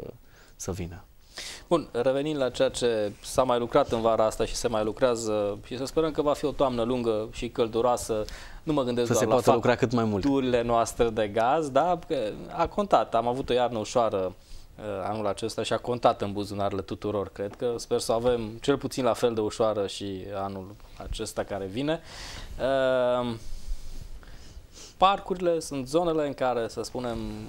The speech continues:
Speaker 2: cei mai mici, cei mai mari, uh, ajung. Nu poți să stai toată ziua între patru pereți de beton și atunci, mai ales dacă ai copii, dacă, a,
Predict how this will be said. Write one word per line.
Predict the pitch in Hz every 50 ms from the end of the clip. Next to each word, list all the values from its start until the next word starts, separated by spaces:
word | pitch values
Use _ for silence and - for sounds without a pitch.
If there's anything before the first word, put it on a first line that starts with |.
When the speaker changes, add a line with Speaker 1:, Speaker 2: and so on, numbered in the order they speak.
| - - - - - - - - -
Speaker 2:
cei | - - 143
mai | 135 120 110
mici, | 135 180 202 143 -
cei | - - 143
mai | 135 120 104 101
mari, | 107 135 170 175 165 151 143 143 139 135
uh, | 135 131 131 127 131 139 143 143
ajung. | 143 127 123 117 107 98 95 92 95 - - - - - - -
Nu | - 120
poți | 104 - 92 -
să | 104
stai | - - 104
toată | 98 - 98 - - 101
ziua | 98 107 101 98
între | 95 92 - 101 98 95 92 98 98 -
patru | - 110 107 - 110
pereți | 107 - 104 101 107 101 98
de | 101 104
beton | 90 - 90 - - 135 131 120
și | - -
atunci, | 113 - - 123 117 -
mai | - 110 107
ales | 110 113 104
dacă | 107 104 98 - - 101 92 95 - - - - - - - - - - - -
ai | 120 110 107 -
copii, | - 101 95 - - 175 156
dacă, | 127 120 101 - - - 104 - - - - - - - - - - - - - - - - - -
a, | - 135 135 131 - -